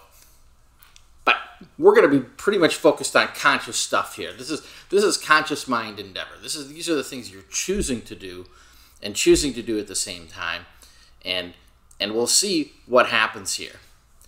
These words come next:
When this, this study looked at three, three key abilities: filtering, memory management,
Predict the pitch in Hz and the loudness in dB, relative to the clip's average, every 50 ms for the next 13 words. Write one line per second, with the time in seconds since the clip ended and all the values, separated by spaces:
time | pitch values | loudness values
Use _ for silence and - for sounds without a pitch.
0 | - - _ _ - - 131 131 127 123 - - - - - - - 131 - - | -20 -20 _ _ -2 2 2 2 2 0 -4 -10 -20 -20 -20 -8 -6 -4 -4 -4
1 | - - 175 170 - - - - 214 247 233 175 143 127 104 - 131 147 151 - | -4 -2 0 0 0 0 0 0 2 2 2 2 0 -2 -4 -6 -4 -4 -4 0
2 | - 120 110 - - - - - - - - 139 156 151 151 147 143 139 - - | -2 -2 -2 -4 -10 -20 -18 -16 -16 -10 -4 -2 -2 0 0 0 -2 -4 -8 -14
3 | _ - _ _ _ _ - _ - - - - - - 151 151 143 143 - - | _ -20 _ _ _ _ -20 _ -20 -20 -16 -14 -4 0 2 4 4 2 0 -4
4 | - - - - 131 120 107 101 107 95 87 82 - - - - - - - - | -12 -14 -8 -4 -2 -2 -2 0 -2 -2 -2 -2 -8 -12 -14 -12 -14 -14 -14 -16
5 | - - - - - - - - - _ _ _ - _ - - - - 170 185 | -20 -20 -20 -20 -20 -20 -20 -20 -20 _ _ _ -20 _ -18 -6 6 6 6 6
6 | 185 - 196 202 208 208 202 202 - - - - - - - _ - _ _ _ | 6 4 4 4 4 2 -2 -6 -12 -20 -20 -20 -20 -20 -20 _ -20 _ _ _
7 | - - _ - - _ _ _ - - - - _ - - - 123 143 170 180 | -20 -20 _ -20 -20 _ _ _ -20 -20 -20 -20 _ -20 -10 -4 0 2 2 2
8 | 175 147 123 107 104 98 98 101 98 - - 101 101 101 - - | 2 2 0 0 -2 -4 -4 -6 -8 -8 -8 -10 -10 -10 -10 -14